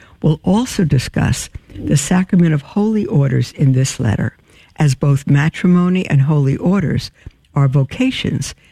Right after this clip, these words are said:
and are therefore calls from our Lord to share our lives with others in special ways. Both matrimony and holy orders confer a special grace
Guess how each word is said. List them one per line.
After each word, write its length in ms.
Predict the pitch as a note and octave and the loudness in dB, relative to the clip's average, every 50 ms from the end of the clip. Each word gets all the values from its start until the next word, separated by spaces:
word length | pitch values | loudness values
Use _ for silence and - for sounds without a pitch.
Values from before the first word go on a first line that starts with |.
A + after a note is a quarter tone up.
| _ _ _ | _ _ _
and 140 | - D3+ D3 | 0 2 2
are 160 | D3 C#3+ C#3+ | 4 2 2
therefore 680 | C#3 C3+ E3 F#3+ G#3+ A3 - - - C3+ C3 C3 B2+ - _ _ _ _ _ | 2 0 0 0 -2 -4 -4 -2 0 0 2 0 0 -2 _ _ _ _ _
calls 500 | - - G3 F#3+ G3 G#3+ A3+ A#3+ A#3 - | -4 0 0 2 2 2 0 -2 -6 -6
from 240 | - - G3+ F#3+ F#3 | -4 0 2 2 2
our 160 | F3+ F3 F3 | 2 0 0
Lord 440 | E3 D3+ C3+ B2+ B2 B2+ C3 C3+ C3+ - _ _ _ _ _ _ | 0 0 0 0 0 -2 -4 -4 -8 -12 _ _ _ _ _ _
to 120 | - D3+ | 0 0
share 440 | C#3 - - - - E3+ D#3+ E3 F3+ | 0 0 0 0 0 2 2 2 0
our 160 | - F#3 F3+ | 0 -2 -2
lives 500 | F3 D#3+ C3 B2 A#2+ C3 - - C3 - | 0 0 0 0 0 0 -2 -4 -4 -2
with 180 | - D#3+ C#3 - - | 0 0 0 -2 -2
others 480 | - D#3+ D#3 D3 C#3 B2 - B2 - - - _ _ _ _ - | 0 0 0 2 0 0 -2 -4 -6 -8 -14 _ _ _ _ 0
in 140 | D#3+ D3+ | 0 0
special 480 | C#3 - - - D#3+ D3 C#3 - - C#3+ | 0 0 -2 0 0 0 0 0 0 0
ways. 540 | B2+ D#3 E3+ D#3 - - - F#3 - - - - - _ _ _ _ _ _ - _ | 2 2 0 0 -2 -6 -8 -10 -12 -12 -12 -14 -18 _ _ _ _ _ _ -8 _
Both 260 | - D3+ D#3+ D#3 - | 0 2 2 2 2
matrimony 760 | - D3+ D3+ D#3+ E3+ - - F#3+ F3 E3 D#3+ D#3+ D#3 D#3+ D#3+ - | 2 2 2 2 0 -2 0 2 2 2 4 2 2 0 0 0
and 140 | C#3 C#3 | 0 0
holy 360 | D3 - - D#3 D3 C#3 C#3 - | 0 0 0 0 2 2 0 -2
orders 520 | - E3 D#3+ E3 E3+ G3 A3+ A#3 - - _ _ _ _ _ _ _ _ | -2 0 0 0 0 -2 -2 -4 -8 -12 _ _ _ _ _ _ _ _
confer 500 | - D3+ C#3+ C3+ - - E3 D3+ D3+ - | 0 0 0 0 0 0 0 0 0 0
a 100 | D3+ C#3+ | -2 -4
special 480 | - - - - E3 E3+ - - F3 | -4 -4 0 0 0 0 2 0 0
grace 520 | D3+ - - - B2 - - - - - | 0 2 0 0 0 -2 -4 -6 -8 -10